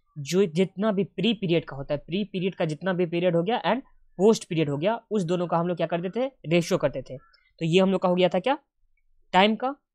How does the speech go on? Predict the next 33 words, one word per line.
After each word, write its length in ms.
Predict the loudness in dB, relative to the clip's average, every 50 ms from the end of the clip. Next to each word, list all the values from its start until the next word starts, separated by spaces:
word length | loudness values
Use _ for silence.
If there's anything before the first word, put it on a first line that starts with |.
| _ _ 2
अब 200 | 2 2 2 -2 _ _ _ _ -16
ग्रॉस 380 | -8 0 6 8 8 8 8 6
प्रॉफिट 360 | 2 -2 -2 -2 -2 -4 0
या 120 | 0 0 2
ग्रॉस 320 | 4 4 4 4 4 2
लॉस 200 | 0 0 0 -2
के 80 | -4 -4
टाइम 180 | -4 -2 -2
में 60 | -2
हम 100 | -2 -2
लोग 100 | -2 -2
को 120 | -2 -4 -6
सेल्स 460 | -6 -6 -2 2 4 4 4 4 2
रेशियो 260 | 0 0 0 0 -2
देखना 220 | -4 -4 -4 -4 -6
होता 160 | -4 -6 -2
है। 20 |
क्या 120 | 2 2 4
होता 160 | 4 4 0
है? 80 | -2 -4 _ _ _ -10
सेल्स 300 | -2 2 2 2 2 2
रेशियो। 320 | 0 -2 -2 -2 -6 -8 -10 _ _ -10
तो 60 | -10
सेल्स 340 | -4 0 2 2 2 2 2
रेशियो 260 | 0 0 0 0 -2
में 100 | -2 -2
हम 100 | 0 0
लोग 140 | -2 -2 -2
इससे 220 | -4 -6 -4 -4 -2
पहले 240 | 0 2 2 4
वाले 180 | 4 2 2 0
वीडियो 240 | 0 0 -2 -2 -2
में 120 | -4 -6